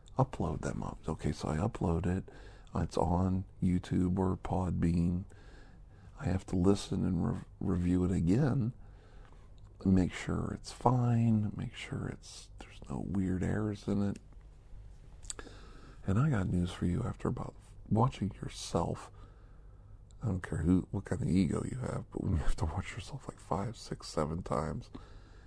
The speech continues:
to make sure everything's right, and then you lose interest in whatever you were talking about. Now, there are a few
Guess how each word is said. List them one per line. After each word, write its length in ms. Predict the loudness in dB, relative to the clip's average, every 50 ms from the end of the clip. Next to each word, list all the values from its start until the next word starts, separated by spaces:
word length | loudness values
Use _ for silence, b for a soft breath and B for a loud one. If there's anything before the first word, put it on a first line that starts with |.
| B B B B B B B B B B B -4
to 100 | 0 2
make 160 | 2 2 0
sure 180 | 0 0 0 2
everything's 400 | 2 2 2 0 0 0 0 0
right, 320 | 0 0 0 -2 -4 -6 -10 -14 -16 -10 -4
and 140 | -2 0 0
then 300 | 2 2 2 0 0 -2 -4 -10 -18 -20 -20 -20 -20 -20 -20 -20 -20 -20 -20 -20 -20 -18 -18 -18 -18 -18 -20 -20 -20 -20 -20 -20 -20 -16 -16 -14 -14 B B B B B B B
you 160 | 8 10 10 12
lose 280 | 12 10 10 8 6
interest 480 | 4 2 2 2 -2 -6 -6 -6 -6 -6
in 80 | -4 -2 -2
whatever 380 | -2 0 0 -2 -2 -2 -4 -4
you 100 | -4 -6
were 100 | -8 -6
talking 420 | -4 -4 -4 -4 -4 -6 -8 -10
about. 280 | -8 -8 -8 -10 -8 -6
Now, 120 | -6 -4
there 140 | -4 -2 -2
are 300 | -2 -2 -2 -2 -2 -2
a 60 | -4
few 580 | -4 -6 -4 2 6 8 10 10 8 6 4 -2